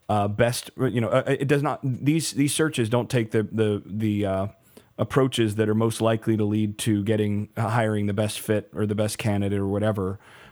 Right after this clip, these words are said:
Uh, whereas, you know, it's something like this book would, uh, or, or like the, uh, the method advocated in this book, uh, would be much more likely to work. But unfortunately, uh, getting this sort of thing to, to be employed in a, uh, in, in the culture of higher ed,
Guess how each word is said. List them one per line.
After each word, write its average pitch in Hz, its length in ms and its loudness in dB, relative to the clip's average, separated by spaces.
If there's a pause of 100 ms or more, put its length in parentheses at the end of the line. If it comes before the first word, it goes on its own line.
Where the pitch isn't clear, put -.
(140)
Uh, 90 220 0
whereas, 101 520 0
you 71 80 -8
know, 101 200 -2
it's 90 180 -12
something 104 280 -2
like 104 160 0
this 107 160 -2
book - 280 0
would, 104 220 -2 (140)
uh, 98 300 -2
or, 101 180 -2
or 104 120 -2
like 107 220 0
the, 104 200 0
uh, 98 220 -2
the 98 200 -2
method 110 500 -2
advocated 110 540 0
in 104 80 0
this 101 140 -2
book, 135 400 0 (400)
uh, 101 200 -2
would 98 200 -2
be 101 200 0
much 104 280 -2
more 101 140 0
likely 101 320 -2
to 92 60 -2
work. 101 360 0
But 101 120 -2
unfortunately, 101 680 -2
uh, 95 240 -2 (320)
getting 120 260 4
this 113 140 0
sort 110 160 0
of 104 80 -2
thing 107 220 0
to, 101 280 -2 (120)
to 98 240 -2
be 101 400 -2
employed 107 560 0
in 101 120 -2
a, 95 200 -2
uh, 92 300 -4 (100)
in, 101 220 -4
in 104 140 -2
the 104 80 -4
culture 110 360 -2
of 95 80 -4
higher 104 320 0
ed, 98 300 -2